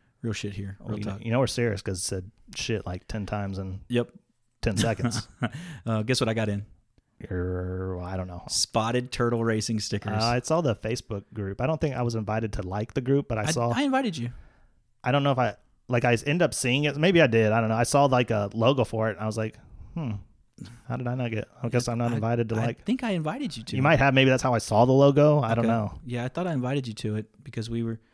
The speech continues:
Speaker 1: I was invited people that, you know, would care that the kids actually raced. And so we got a nephew, and then apparently my older brother was at track, and he said, "Hey, that,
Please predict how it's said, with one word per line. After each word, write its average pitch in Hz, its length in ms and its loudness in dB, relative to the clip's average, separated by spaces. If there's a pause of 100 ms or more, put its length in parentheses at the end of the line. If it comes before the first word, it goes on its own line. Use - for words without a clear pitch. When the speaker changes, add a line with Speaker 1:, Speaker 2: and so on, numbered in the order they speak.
(200)
Speaker 1:
I 117 40 -4
was 117 120 0
invited 131 300 2
people 113 220 0
that, 110 260 -4
you 113 120 0
know, 107 100 2
would 104 140 -4 (160)
care 110 220 2
that 104 160 -6
the 107 80 -8
kids 107 260 -4
actually 107 320 -6
raced. 101 400 -6 (280)
And 104 220 2
so 104 300 -4 (380)
we 120 60 -6
got 113 140 0
a 113 40 -2
nephew, 113 340 2
and 110 80 2
then 110 240 2
apparently 113 320 -2
my 107 140 0
older 107 220 -2
brother 107 240 0
was 104 100 -2
at 101 80 -4
track, 110 340 -4
and 104 120 -2
he 104 100 -2
said, 110 140 -4
"Hey, 151 220 0
that, 139 140 -2